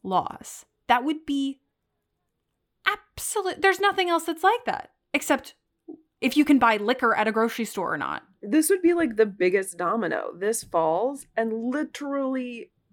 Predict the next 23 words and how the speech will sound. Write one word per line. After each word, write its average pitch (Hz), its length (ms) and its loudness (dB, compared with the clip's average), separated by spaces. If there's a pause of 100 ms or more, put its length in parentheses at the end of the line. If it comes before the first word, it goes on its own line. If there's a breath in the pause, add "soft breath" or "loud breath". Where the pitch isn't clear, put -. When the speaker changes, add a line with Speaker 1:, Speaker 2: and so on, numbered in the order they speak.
(300)
Speaker 2:
everything 180 640 -4
reverts, 147 580 -6
because 190 420 -4
what 175 300 2
is 214 60 4
Speaker 1:
Everything 208 320 -2
Speaker 2:
the 190 60 0
point 175 100 -4
Speaker 1:
reverts. - 180 0
Speaker 2:
of 165 60 0
the - 60 -16
court? - 180 6
Speaker 1:
It's - 80 -16
chaos. - 640 -4 (240)
Speaker 2:
There's 196 240 4
no 180 140 0
more 175 180 2
gay 139 180 -2
marriage. 214 640 -2
There's 160 340 2
no, 160 240 0
like, 143 220 0 (240)
I 107 220 2